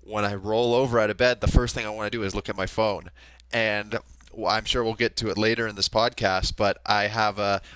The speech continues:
I try to execute a morning routine before even touching my phone because I don't want the, you know, I don't wanna see what's on social media, the news, and have that influence my day from the start.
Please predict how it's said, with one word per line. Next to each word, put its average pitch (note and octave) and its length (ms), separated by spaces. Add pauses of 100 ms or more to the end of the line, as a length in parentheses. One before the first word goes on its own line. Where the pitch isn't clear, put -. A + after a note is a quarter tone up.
I G#2+ 100
try B2 300
to A#2 280
execute A#2 460
a G#2+ 60
morning A2 420
routine A2 600 (140)
before G#2+ 680
even G#2+ 320
touching B2+ 440
my G#2+ 120
phone G#2 320
because G2 280
I G#2+ 80
don't A2 160
want G#2+ 380
the, G2 280 (400)
you F#2 100
know, - 60 (120)
I A#2 60
don't A#2+ 140
wanna A#2 220
see A#2 320
what's G#2+ 440
on G#2 220
social A2+ 360
media, G2+ 400
the G2 120
news, G2+ 460
and G2 240
have G2+ 300
that G2+ 340 (600)
influence A2+ 600
my G2 120
day G2+ 240
from G2 180
the F2 80
start. F#2+ 400